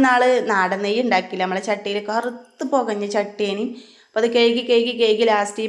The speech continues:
പരുവത്തിൽ എത്തിയിരിക്കണം ട്ടോ. കുറേ കഴുകിയിട്ടാണ് ഇങ്ങനെയെങ്കിലും ഈ ചട്ടി ഒന്ന് നിറം വെച്ചത് ട്ടോ. മൊത്തത്തിൽ അങ്ങോട്ട് കരിഞ്ഞു പുകഞ്ഞിട്ടുണ്ടേനി നമ്മളെ ചട്ടി അന്ന്. അപ്പൊ ദാ രണ്ട് മുട്ട വെളിച്ചെണ്ണയ്ക്ക്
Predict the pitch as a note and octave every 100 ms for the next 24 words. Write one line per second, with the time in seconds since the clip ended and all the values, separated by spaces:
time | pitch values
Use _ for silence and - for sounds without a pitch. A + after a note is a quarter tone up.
0 | A3 G3+ G3 F#3+ G3+ G3+ F3+ F3 F3 E3+
1 | F#3 F3+ - F3 F3 G3 A#3+ B3+ B3+ G#3
2 | G3 G3 G3+ F#3+ F#3 F#3 G3 G3 G#3+ G#3+
3 | - - G3+ G3+ F#3+ G3 F#3+ F3 F#3 G#3+
4 | G#3 E3 E3 F#3 F3+ - _ _ _ E3
5 | E3 E3+ - A#3 A#3 C4+ C4 A#3+ A#3+ A#3+
6 | G#3+ F#3+ F3+ F#3 G3+ G#3 G3+ A#3 G3 E3
7 | A3+ F3+ F3+ F3 F3+ F#3 F3 - F3 F#3
8 | G3+ - - - - - - _ A#3+ A#3+
9 | A3+ C4 - - B3+ - - - _ _
10 | _ _ _ _ _ - F#3 F#3 G3+ G3
11 | G3 F#3+ F#3 F3+ E3+ E3+